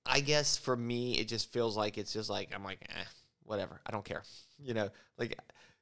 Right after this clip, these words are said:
like, they really wanna tell you about their little niche.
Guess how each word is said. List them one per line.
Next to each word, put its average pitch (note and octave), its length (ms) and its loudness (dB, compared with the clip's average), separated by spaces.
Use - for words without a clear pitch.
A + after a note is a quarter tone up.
like, A#2 520 4
they C3+ 280 4
really D3+ 420 0
wanna D3 260 2
tell A#2 280 -2
you G#2 200 0
about F#2 240 2
their G2+ 120 2
little G#2 240 0
niche. - 520 -6